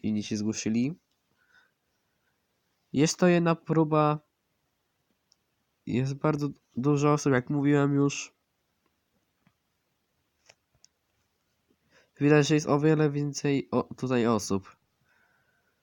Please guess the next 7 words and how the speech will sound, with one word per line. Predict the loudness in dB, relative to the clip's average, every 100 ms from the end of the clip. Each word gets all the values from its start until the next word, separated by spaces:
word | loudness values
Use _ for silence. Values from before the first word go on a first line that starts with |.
| _ _ _ _ _
O | -2
wiele | 0 0 2
więcej. | 0 -2 -4 -8 -10 _ _ _ _ _ _ _ _ _ _ _ _ _ _ _
Dobra, | 0 2 0 -4
czekajcie, | -6 -2 -2 -2
nagrywa | -2 -2 -2 -2
się? | -2 -6